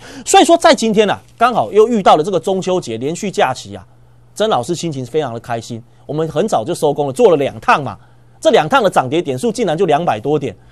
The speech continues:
所以曾老师心情非常的开心。我相信会员朋友，全体的会员朋友也都非常的开心。那我希望这一份开心呢，能够跟全国投资朋友做一下分享，特别是这个连续假期，来，中秋节大家欢喜就好，大家高兴就好，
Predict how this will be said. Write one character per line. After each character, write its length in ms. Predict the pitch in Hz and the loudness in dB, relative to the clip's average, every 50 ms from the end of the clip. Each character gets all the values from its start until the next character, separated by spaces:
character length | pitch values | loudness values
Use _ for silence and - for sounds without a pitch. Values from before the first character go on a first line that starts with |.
| - - | -20 -8
所 120 | - - 220 | 0 0 2
以 40 | |
曾 120 | 180 240 240 | 2 4 2
老 100 | 175 131 | 2 0
师 100 | 135 185 | -2 -6
心 200 | - - 196 180 | -6 -4 -6 -4
情 120 | 151 147 147 | -4 -2 0
非 60 | 170 | 0
常 120 | 160 131 | 0 0
的 60 | 127 | -2
开 200 | 117 - - 139 | -6 -4 -4 -4
心。 220 | 131 131 139 139 135 - - - - | -2 -4 -8 -8 -10 -12 -20 -8 -2
我 100 | - 202 | -2 2
相 160 | - 320 320 | 2 2 2
信 100 | 311 311 | 2 2
会 140 | - 330 262 | 6 6 6
员 80 | 190 | 6
朋 100 | - 208 | 6 2
友， 100 | 208 147 | -2 -2
全 240 | 117 - - 165 220 | -4 -2 -2 -2 -2
体 100 | 202 - | -2 -6
的 80 | 123 139 | -8 -2
会 140 | 156 220 190 | -2 -2 -2
员 60 | 147 | 0
朋 80 | 160 | -4
友 100 | 156 139 - - - 147 | -6 -6 -10 -16 -18 -4
也 140 | - 185 185 | 0 0 4
都 120 | 196 294 311 | 4 6 6
非 100 | 339 330 | 6 4
常 120 | 277 202 | 6 4
的 60 | 196 | 2
开 220 | 196 - 226 214 208 | 4 6 4 4 6
心。 180 | - 226 214 208 - - _ _ _ _ _ _ _ _ - _ _ _ | 4 0 -2 -2 -10 -20 _ _ _ _ _ _ _ _ -20 _ _ _
那 200 | - 165 214 226 - | -4 -2 -2 -2 -2
我 120 | 131 123 | -4 -6
希 140 | 120 - 202 | -4 0 0
望 100 | 220 190 | 0 2
这 100 | 180 202 | 2 -2
一 40 | 185 | -2
份 140 | 190 202 156 | -2 -4 -6
开 200 | - - 156 151 | -4 -4 -4 -4
心 180 | 135 156 147 147 | -2 -4 -6 -6
呢， 100 | 151 147 - - - - - - | -6 -8 -10 -18 -20 -20 -20 -8
能 260 | - 156 214 277 330 320 | 2 4 6 6 6 6
够 100 | 392 381 285 208 | 6 6 6 8
跟 160 | 285 277 262 | 6 4 4
全 200 | - - 196 202 | 2 0 0 2
国 140 | 185 190 185 | 2 0 2
投 120 | 180 170 | 0 0
资 40 | 165 | 0
朋 80 | 208 | 0
友 80 | 185 135 | -2 -2
做 180 | - 220 208 165 | 0 0 0 2
一 20 | |
下 120 | - 185 | 2 0
分 220 | 147 - 147 147 147 | 0 0 -4 -6 -4
享， 180 | 143 135 - - - _ - _ _ _ _ | -8 -8 -10 -10 -16 _ -20 _ _ _ _
特 160 | - 240 208 | 2 4 4
别 100 | 170 165 | 4 -2
是 100 | 165 190 | -4 -4
这 100 | 185 202 | -4 -2
个 80 | 160 | -2
连 160 | 143 135 147 147 | 0 -2 -4 -4
续 140 | 160 175 | -6 -8
假 200 | 147 - 175 131 113 | -2 0 0 0 0
期， 220 | - - 92 92 - | -4 -10 -18 -18 -6
来， 320 | - 123 139 165 175 165 - - _ _ _ _ _ _ _ _ _ _ _ _ _ _ _ _ | -2 2 4 4 4 2 0 -8 _ _ _ _ _ _ _ _ _ _ _ _ _ _ _ _
中 160 | - 220 247 233 | 4 4 4 6
秋 180 | 247 247 247 | 4 2 4
节 140 | 220 247 226 | 6 4 4
大 160 | 208 - 147 139 | 4 0 -2 -2
家 100 | 170 185 | -2 0
欢 240 | 185 180 190 214 | 0 0 0 0
喜 100 | 285 269 | 0 -2
就 160 | 185 143 127 151 | -2 -2 2 4
好， 200 | 226 233 190 - - _ - _ _ _ _ _ | 4 4 4 0 -12 _ -20 _ _ _ _ _
大 140 | - 330 330 | 4 4 6
家 140 | 294 302 285 | 6 4 4
高 180 | - 269 269 254 | 4 4 4 4
兴 140 | 294 285 | 2 2
就 100 | 254 269 | 4 4
好， 200 | 233 160 107 - | 4 4 4 -2